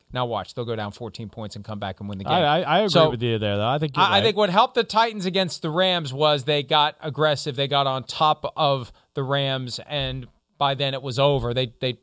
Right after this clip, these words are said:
Speaker 1: popped the balloon. Um, so I, I just think, <sighs> I'm gonna regret this one. I can't. I, <sighs> I'm sticking with the Titans twenty-four twenty.
Speaker 2: All right,
Speaker 1: Let's
Speaker 2: good,
Speaker 1: make
Speaker 2: yeah.
Speaker 1: it interesting.
Speaker 2: It's a tough
Speaker 1: We don't
Speaker 2: one.
Speaker 1: disagree on any outcomes yet, so we should at least disagree on one.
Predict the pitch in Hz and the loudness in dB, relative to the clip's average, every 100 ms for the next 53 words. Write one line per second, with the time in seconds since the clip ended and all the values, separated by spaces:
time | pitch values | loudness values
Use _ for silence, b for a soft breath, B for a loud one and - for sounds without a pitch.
0 | _ - 156 - - 131 120 - b - | _ 0 0 0 -2 0 0 -4 b 0
1 | 139 139 131 113 107 - b b b 135 | 2 4 2 0 -6 -14 b b b 0
2 | 131 131 127 _ _ _ - - 156 151 | 2 2 -4 _ _ _ -4 4 4 4
3 | - 196 - 180 214 214 - 208 190 - | 4 0 2 4 4 4 0 2 2 0
4 | - B B B B B B B B B | -12 B B B B B B B B B
5 | B - - 143 113 117 123 101 98 90 | B -10 0 2 2 -2 -4 -4 -4 -2
6 | 95 87 95 - 101 85 b b b _ | -4 -4 -6 -6 -8 -8 b b b _
7 | _ _ _ _ - 165 214 - 139 - | _ _ _ _ 0 2 2 0 -6 -4
8 | 147 127 104 - - - 196 - 196 170 | -2 0 0 -4 -2 2 2 4 4 2
9 | 139 151 131 113 - 113 - 104 131 156 | 2 2 2 0 -4 -4 -2 0 2 4
10 | 160 135 147 127 151 131 95 151 214 214 | 2 2 4 4 4 4 2 2 2 6
11 | 214 180 175 185 175 175 170 165 156 160 | 8 8 8 8 6 6 6 6 4 4
12 | 156 147 147 - 143 120 127 120 - 139 | 6 6 6 4 2 4 2 2 2 2
13 | 139 - 147 127 151 143 - 139 - 120 | 2 2 0 2 2 2 2 0 0 -2
14 | 135 120 117 110 120 113 107 | 0 2 0 0 2 2 0